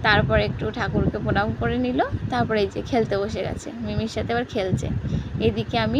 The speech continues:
ওর জন্য লাঞ্চটা রেডি করে নিলাম। লাঞ্চে ছিল ভাত, ডাল, ফুলকপির তরকারি, কচু ভাজা, বেগুন ভাজা আর চাটনি। চাটনি ওর লাগবেই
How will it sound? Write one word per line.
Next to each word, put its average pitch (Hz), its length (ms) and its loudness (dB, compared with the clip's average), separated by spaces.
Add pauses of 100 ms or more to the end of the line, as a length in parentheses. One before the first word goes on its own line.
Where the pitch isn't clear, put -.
ওর 233 180 4
জন্য 208 200 0 (120)
লাঞ্চটা 214 380 0
রেডি 202 240 2
করে 196 260 0
নিলাম। 208 220 -2 (380)
লাঞ্চে 220 420 0
ছিল 226 280 -2
ভাত, 208 480 4 (140)
ডাল, 196 340 2 (600)
ফুলকপির 226 500 -2
তরকারি, 214 540 0 (340)
কচু 208 280 0
ভাজা, 208 340 2 (100)
বেগুন 202 360 2
ভাজা 226 300 0 (100)
আর - 120 2
চাটনি। 214 400 2 (460)
চাটনি 233 400 0
ওর 285 120 6
লাগবেই 214 460 0